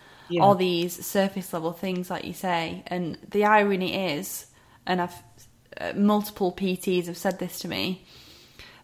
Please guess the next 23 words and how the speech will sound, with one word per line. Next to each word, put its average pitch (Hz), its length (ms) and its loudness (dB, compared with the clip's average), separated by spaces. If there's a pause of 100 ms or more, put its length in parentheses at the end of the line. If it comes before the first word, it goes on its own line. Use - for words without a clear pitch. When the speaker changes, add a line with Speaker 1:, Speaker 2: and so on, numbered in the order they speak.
(140)
Speaker 2:
the 202 140 4
irony 233 400 6 (120)
is 180 160 -2
that - 160 0
when 202 240 4
you 196 300 2
focus 208 460 -4
on 190 240 0
the 180 360 2
positives 190 800 -4
and 185 240 -4
the 175 120 -2
li-, 175 160 -2 (100)
lifestyle 190 640 0
changes 175 640 -6
and 175 180 -8
the 170 60 -10
health 175 680 -2
and 180 180 -4
the 170 260 -8 (500)
benefits, 190 1000 0 (640)
all 247 200 4
that, 233 340 4